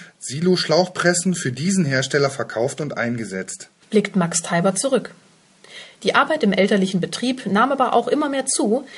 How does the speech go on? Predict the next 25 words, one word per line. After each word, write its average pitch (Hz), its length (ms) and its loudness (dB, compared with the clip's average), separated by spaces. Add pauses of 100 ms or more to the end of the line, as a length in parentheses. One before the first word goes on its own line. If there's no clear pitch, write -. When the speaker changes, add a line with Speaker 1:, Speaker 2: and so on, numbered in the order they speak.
(140)
Speaker 2:
so - 120 4
dass 285 140 8
er 294 80 6
sich 190 160 2
zweitausendzehn 185 640 2
dazu 170 240 2
entschloss, 180 460 2
wieder 339 260 4
zurückzugehen. 160 720 -2 (560)
Speaker 1:
Das - 260 0
Thema 165 340 4
Schlauchsilierung 151 920 0
hat 165 140 0
mich 139 160 -2
aber 135 140 2
nicht 180 260 -2
mehr 160 120 2
losgelassen. 117 800 -2 (440)
Ich - 120 -6
habe 160 180 4
Potenzial 165 720 4
für 202 180 0
unsere 160 280 0
Region 147 460 2
gesehen 202 560 4